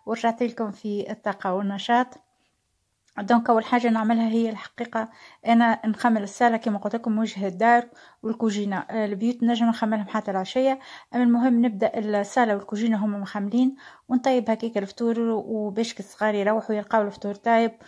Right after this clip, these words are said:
والصالة هكا باش يقعدوا فيها، والكوجينة أنا تقعد لي، آه، معناها راكحة. وبعد هيك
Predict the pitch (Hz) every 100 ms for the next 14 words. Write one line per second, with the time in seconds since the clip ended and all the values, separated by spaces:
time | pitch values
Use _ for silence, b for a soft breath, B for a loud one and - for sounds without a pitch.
0 | B B B _ 247 262 254 240 - -
1 | 254 226 226 226 202 196 214 196 196 196
2 | 226 208 202 202 202 214 202 196 190 -
3 | 202 196 202 202 B B - 196 190 180
4 | 180 185 196 196 185 220 226 254 247 -
5 | 240 233 277 247 262